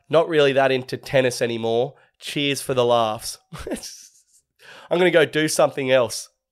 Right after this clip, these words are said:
So arrogant. I love it. Sorry, I'm sure there's other things. I don't know what they are yet. But I can only assume there's other things that I'd be equally good at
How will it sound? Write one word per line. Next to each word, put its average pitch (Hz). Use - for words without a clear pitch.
So -
arrogant. 131
I 127
love 127
it. -
Sorry, 165
I'm 139
sure 180
there's 151
other 143
things. 123
I 139
don't 160
know 147
what 143
they 123
are 120
yet. 117
But 143
I 147
can 165
only 165
assume 139
there's 127
other 127
things 113
that 123
I'd 120
be 127
equally 131
good 120
at 113